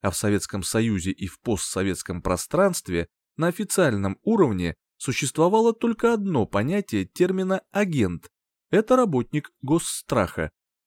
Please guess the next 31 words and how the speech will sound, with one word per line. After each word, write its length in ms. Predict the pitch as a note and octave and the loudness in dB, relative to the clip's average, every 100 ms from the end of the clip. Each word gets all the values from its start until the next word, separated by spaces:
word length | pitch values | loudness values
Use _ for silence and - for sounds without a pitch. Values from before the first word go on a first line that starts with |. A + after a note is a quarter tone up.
| _ | _
Других 480 | G2 G2 F2 G3 - | -4 -2 2 0 0
агентов 680 | - F#3 D#3 A2 F2 F2 - - _ | -4 -2 0 0 -2 -6 -8 -14 _
в 60 | |
стране 540 | - - G#2 C3 E3 - | -12 -4 -2 0 -2 -4
не 300 | E3 F#3 F#3 | -6 -2 0
было. 340 | G2 F2+ E2 C2+ _ _ _ _ _ _ _ | 0 0 0 -4 _ _ _ _ _ _ _
Все 360 | - - A#2+ - | -8 0 2 2
это 400 | E3+ G#3+ - F2 | 0 0 0 -2
промелькнуло 760 | - D3 F#3+ G#3+ F3+ E3+ G#2+ | 0 2 2 0 2 2 2
в 60 | F#2 | 2
голове 420 | G#2 C3 C3 A#2 - | 2 4 4 2 2
у 120 | A2 | 2
оперативника 840 | G#2 B2 C3+ - A#3+ D3+ G#2+ G#2 | 4 2 2 0 0 0 0 -2
с 100 | F#2 | -2
быстротой 540 | A2 B2+ - F3+ A3+ | -2 -2 -2 0 0
молнии, 640 | A3+ A3+ F3 A2+ F#2+ F#2 F2 _ _ _ | 2 4 4 2 0 -2 -4 _ _ _
и 100 | - | 2
он 220 | E3+ A2+ | 2 2
со 140 | - A#2 | 0 -2
скрытым 520 | - - B2+ A#2 G#2+ | 0 0 2 0 -2
трепетом, 600 | - G#3 G3 A#2 F#2 F2 _ _ - | 0 0 0 -2 -4 -4 _ _ -6
но 140 | E3 | -4
все 220 | F3+ A3+ | 0 0
с 120 | G#3 | 0
той 220 | - C#3+ G#2+ | 2 4 4
же 140 | G#2+ | 4
небрежностью, 880 | B2 C3+ B3 G3+ C#3 - - G2 - _ | 2 2 2 0 -2 -4 -2 -2 -2 _
бросил: 580 | - E3+ A3 A2+ G#2 E2+ - _ _ _ _ | -4 2 4 2 0 -4 -6 _ _ _ _
«Вы 200 | B2 A#3 | 0 2
о 40 | |
чем? 380 | B3+ - A#2+ F2 | 2 4 4 2